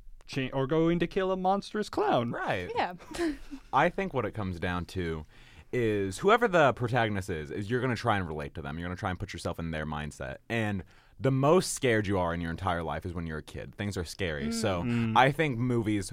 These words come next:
Speaker 2: put kids in the front, so you're trying to relate to them, and you're back in that childhood mindset, and you're ready to be afraid. You're ready to be afraid of the
Speaker 3: Mm.
Speaker 2: clown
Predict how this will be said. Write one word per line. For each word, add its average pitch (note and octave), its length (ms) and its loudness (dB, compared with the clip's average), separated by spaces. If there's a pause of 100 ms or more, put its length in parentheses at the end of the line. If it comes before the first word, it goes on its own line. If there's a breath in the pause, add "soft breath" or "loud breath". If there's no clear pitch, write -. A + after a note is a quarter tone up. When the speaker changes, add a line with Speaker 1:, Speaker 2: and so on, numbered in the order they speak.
(140)
Speaker 2:
put - 200 2
kids A2+ 240 -2
in G#2 80 -2
the F#2+ 80 -2
front, A2 360 0
so A2 100 -2
you're G#2 220 0
trying G#2 220 -2
to F#2+ 40 -2
relate F#2 300 -4
to G2 80 -6
them, F#2 160 -4
and F#2 100 -4
you're G2 100 -2
back F#2+ 320 0
in G2 100 -2
that F2 120 -4
childhood F2+ 400 -2
mindset, E2+ 480 -4
and F2+ 100 -8
you're F#2 120 -2
ready D2 260 -4
to C#2+ 100 -8
be C#2 120 -8
afraid. C2 440 -10
You're G2+ 140 -2
ready G2 240 -2
to D2+ 80 -10
be F#2+ 60 -2
afraid E2+ 280 -6
of D#2 80 -10
the - 80 -12
Speaker 3:
Mm. G#2+ 140 -6
Speaker 2:
clown E2+ 460 -4